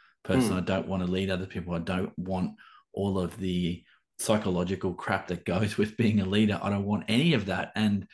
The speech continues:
Speaker 2: Yeah.
Speaker 1: I, I, I think if you, if you ask that question more often, you might be surprised that some people will go, "Look, happy to move up in the world, and, uh,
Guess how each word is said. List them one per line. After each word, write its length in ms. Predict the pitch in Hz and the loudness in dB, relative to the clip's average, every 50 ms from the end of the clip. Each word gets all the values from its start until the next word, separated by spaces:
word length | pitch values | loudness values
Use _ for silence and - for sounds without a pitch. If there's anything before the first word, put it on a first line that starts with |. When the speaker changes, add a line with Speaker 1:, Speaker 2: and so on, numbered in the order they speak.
| - - - | -18 -8 -2
Speaker 2:
Yeah. 400 | 127 120 117 117 113 110 107 107 104 - - | 2 4 4 6 6 6 6 4 2 0 0
Speaker 1:
I, 100 | 117 120 | 2 2
I, 340 | - 110 120 117 107 - 113 | 4 4 4 2 2 0 -2
I 40 | 113 | -2
think 360 | - - 123 117 107 107 - - _ _ _ _ _ | -2 -2 -4 -4 -4 -4 -10 -18 _ _ _ _ _
if 320 | - 131 113 123 - - - | -2 -2 -2 -2 -4 -4 -2
you, 200 | 131 98 - - - - - | 0 0 0 -2 -6 -8 -8
if 180 | 117 - - | -8 -4 -2
you 100 | 107 107 107 | -2 0 0
ask 260 | - 135 151 151 - - | 0 0 0 -2 -2 -4
that 160 | 151 117 - | -4 -4 -4
question 400 | - - 135 127 131 - 120 107 | -2 -2 -2 -2 0 0 0 2
more 220 | 110 107 104 113 | 4 4 4 2
often, 260 | 139 143 - - 113 107 | 2 0 -2 -2 0 2
you 120 | 104 98 | 2 2
might 260 | 98 107 123 131 131 | 2 2 2 0 -2
be 100 | - 135 | -4 -8
surprised 680 | 120 - - 104 - - 117 120 127 131 131 120 110 - | -8 -8 -12 -14 -10 -4 -2 0 2 2 2 0 0 -2
that 180 | 113 101 - - - 95 | -2 -4 -4 -6 -8 -8
some 200 | - - 117 107 | -4 -2 -2 -2
people 300 | 110 117 110 110 110 101 | -2 -4 -4 -2 -2 -2
will 100 | 98 95 | -2 -2
go, 160 | 90 104 104 | 0 0 0
"Look, 320 | 101 104 113 113 85 - - - - - - - - - - _ | 4 4 4 4 4 0 -8 -18 -20 -20 -20 -20 -20 -20 -16 _
happy 240 | - 131 123 131 120 | -4 -2 2 2 4
to 60 | 110 | 4
move 200 | 113 110 107 104 | 6 6 6 6
up 200 | 113 113 117 - | 4 2 2 2
in 80 | 123 107 | 4 4
the 100 | 107 101 | 4 4
world, 300 | 95 98 98 98 101 98 | 4 2 0 0 0 -2
and, 160 | 95 95 90 | -2 -2 -2
uh, 460 | 90 - - 87 92 90 76 82 58 | -4 -4 -4 -6 -6 -6 -6 -6 -8